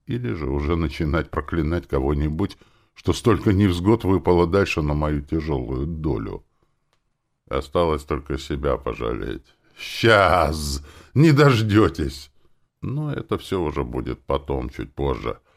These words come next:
А пока я, чертыхаясь и матерясь, вздел себя на ноги волевым усилием, утвердившись сначала на четырех костях, а потом плавно переведя свою тушку в вертикальное относительно, конечно, положение. Огляделся.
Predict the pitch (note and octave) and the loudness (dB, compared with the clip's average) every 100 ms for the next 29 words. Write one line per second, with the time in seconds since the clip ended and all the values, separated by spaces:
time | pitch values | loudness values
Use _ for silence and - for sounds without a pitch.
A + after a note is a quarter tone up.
0 | _ - G#2+ - A#2+ C#3+ D3 C3 - G2+ | _ 0 0 2 4 6 6 6 2 -2
1 | - G#2+ A2 G2 D#2+ F#2 E2+ E2+ - B2 | 0 0 4 4 4 0 -2 -2 0 2
2 | B2+ F#2 F#2 F#2+ A#2+ A2+ - G2 G2 F#2 | 0 0 -2 0 0 0 0 0 2 4
3 | F2+ E2+ E2+ D2 D2+ E2 E2+ E2+ D#2 D#2 | 2 2 0 0 0 2 2 2 0 -2
4 | D2 - D3 D3 C#3 C3+ - G2 E2+ F#2+ | -4 -4 0 0 0 -2 0 0 0 -2
5 | G#2 G#2+ - - E2+ - E2 E2 D#2+ D#2+ | -2 -4 -6 -4 -4 0 0 0 -2 -4
6 | D2 D2 - C#2 A#1+ G1+ - E2 - D3+ | -6 -10 -4 -4 -4 -10 -8 -8 -6 -6
7 | D3 _ _ _ _ _ _ - - D2+ | -6 _ _ _ _ _ _ -10 -6 -4
8 | E2 D2+ B2 C3+ G#2 - C#2+ C#2+ D2 D2+ | -4 -4 -4 -4 -6 -6 -4 -4 -2 -4
9 | C2 D2 C#2 D2+ - C#3+ - C#2 C2 - | -4 -4 -4 -4 -6 -8 -6 -6 -6 -6
10 | D2+ F2 D#2+ C2+ B1 A#1+ C2 B1 - - | -6 -4 -2 -2 -6 -8 -8 -8 -10 -10
11 | A1+ A1+ C#2 C2+ - - - D#2 G2+ F#2 | -12 -8 -8 -8 -10 -14 -6 0 2 2
12 | B1 A#1 G#1+ - _ _ _ _ - D#2+ | -2 -4 -10 -12 _ _ _ _ -12 -8
13 | G2 C#3 C#3+ A#2 F#2+ - F2 E2 - | -6 -6 -2 0 0 -2 -4 -4 -6